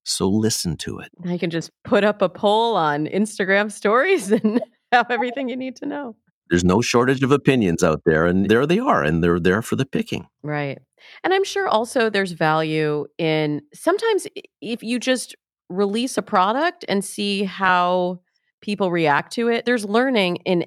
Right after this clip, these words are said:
Speaker 2: every launch, whether it's successful or not. Um, and that's something that as an entrepreneur, I'm also starting to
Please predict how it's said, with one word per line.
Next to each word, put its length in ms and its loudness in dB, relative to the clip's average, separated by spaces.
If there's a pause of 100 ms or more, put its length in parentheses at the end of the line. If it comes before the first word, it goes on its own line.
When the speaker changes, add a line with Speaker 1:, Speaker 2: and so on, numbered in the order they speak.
(120)
Speaker 2:
every 320 2
launch, 480 -2
whether 260 2
it's 240 -4
successful 800 -4
or 140 0
not. 400 0 (680)
Um, 320 2
and 100 2
that's 140 2
something 300 0
that 220 0
as 140 -2
an 80 2
entrepreneur, 680 -2
I'm 200 0
also 640 -2 (440)
starting 500 0
to 480 0